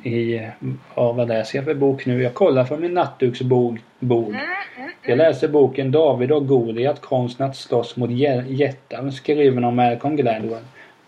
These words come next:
Speaker 1: Det kan ju vara en sysselsättning att sitta och lä-, ligga och läsa den. Något
Speaker 2: Såklart.
Speaker 1: kapitel innan man slumrar till.
Speaker 2: Ja.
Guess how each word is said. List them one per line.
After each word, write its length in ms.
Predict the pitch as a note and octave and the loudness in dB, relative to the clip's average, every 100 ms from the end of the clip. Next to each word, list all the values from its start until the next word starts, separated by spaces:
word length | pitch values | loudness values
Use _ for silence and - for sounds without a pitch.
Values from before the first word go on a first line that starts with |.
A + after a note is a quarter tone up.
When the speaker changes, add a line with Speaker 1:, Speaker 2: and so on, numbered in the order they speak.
| - - - | -20 -20 -4
Speaker 1:
Det 120 | C3 | -2
kan 120 | B2+ | 0
ju 60 | G3 | -2
vara 100 | F#3+ | -2
en 60 | |
sysselsättning 640 | B2+ C#3+ C3 A#2+ A#2+ A2+ B2 | 0 -2 0 -2 -2 -2 -4
att 60 | A#2+ | -2
sitta 220 | F3+ A#2+ | 0 0
och 60 | A#2 | 0
lä-, 180 | A#2 | 0
ligga 460 | B2+ A#2+ B2 A#2 A#2 | 2 4 2 2 0
och 80 | A#2 | 2
läsa 360 | A2+ A2+ - | 0 -4 -6
den. 220 | A#2+ B2+ C3 _ - - - - | -6 -8 -12 _ -20 -20 -12 -4
Något 100 | D#3 | -2
Speaker 2:
Såklart. 100 | - - | 2 0
Speaker 1:
kapitel 380 | B2+ G#2+ - A2+ | 0 -4 -6 -6
innan 220 | A2+ A#2 A#2 | -2 -2 0
man 220 | A#2 G#2+ - - - - | -2 -4 -12 -20 -20 -12
slumrar 600 | - C3+ C3 B2+ B2 B2 | -2 4 4 4 2 0
till. 300 | A2+ G2+ F#2+ - _ _ _ _ _ _ _ _ _ | -2 -6 -8 -20 _ _ _ _ _ _ _ _ _
Speaker 2:
Ja. 220 | - A3+ | -4 -2